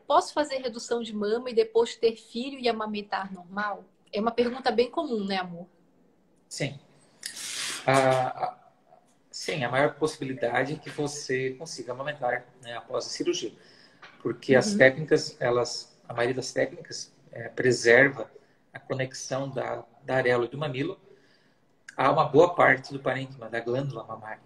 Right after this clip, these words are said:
Speaker 2: Então, a, a capacidade de amamen-, de amamentação é preservada, sim.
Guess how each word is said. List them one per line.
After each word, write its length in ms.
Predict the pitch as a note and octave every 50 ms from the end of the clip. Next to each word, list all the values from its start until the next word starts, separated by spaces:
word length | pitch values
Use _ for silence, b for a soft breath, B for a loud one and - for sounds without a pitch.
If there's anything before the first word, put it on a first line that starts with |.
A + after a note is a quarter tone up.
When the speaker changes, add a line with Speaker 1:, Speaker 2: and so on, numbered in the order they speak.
| _ _ _ _ _ _ _ _ -
Speaker 2:
Então, 280 | B2+ - B2+ B2 C3
a, 200 | C3 C3+ - C3 -
a 100 | - A#2+
capacidade 560 | A#2+ - - - - B2+ - - - B2+ A#2
de 60 | A#2+ A#2+
amamen-, 320 | B2+ B2+ C3 C3+ C3 C3 -
de 140 | B2+ B2 B2
amamentação 500 | A#2+ B2+ B2 C3 C3+ - C#3 - D3 D3
é 40 |
preservada, 580 | C#3+ - D#3 D3+ D3+ E3 D#3 C#3 C3+ C#3 C3+ D#3+
sim. 260 | D#3+ - - C3 A#2